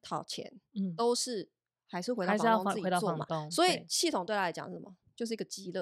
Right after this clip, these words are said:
Speaker 1: 啊，就是一个多的、可有可无的东西啊。
Speaker 2: 好，所以你们就是蘑菇公寓，就是在面临市场环境冷却的时候，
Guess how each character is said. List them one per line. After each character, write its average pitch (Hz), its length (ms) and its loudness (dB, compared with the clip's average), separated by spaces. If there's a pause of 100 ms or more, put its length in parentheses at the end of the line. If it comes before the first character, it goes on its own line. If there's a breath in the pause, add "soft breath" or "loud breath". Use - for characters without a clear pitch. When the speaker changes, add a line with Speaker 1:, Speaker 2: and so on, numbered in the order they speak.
(100)
Speaker 1:
啊， - 200 -12 (260)
就 311 140 -6
是 330 80 0
一 - 20 4
个 - 80 8
多 226 380 8
的、 - 380 -4
可 214 180 0
有 247 160 4
可 - 220 -8
无 196 100 -10
的 - 100 -8
东 - 220 -10
西 - 140 -6
啊。 190 100 4
Speaker 2:
好， 180 60 -2
所 311 180 2
以 381 100 0
你 294 200 -2
们 208 260 0
就 302 160 -4
是 269 460 2
蘑 226 180 4
菇 285 140 -2
公 277 240 2
寓， 277 100 -2
就 247 140 0
是 247 120 0
在 247 140 4
面 240 260 0
临 180 160 -2
市 240 220 -2
场 165 180 -6
环 170 200 -4
境 208 180 -2
冷 147 180 -4
却 196 240 -4
的 160 120 -6
时 151 180 -8
候， 151 380 0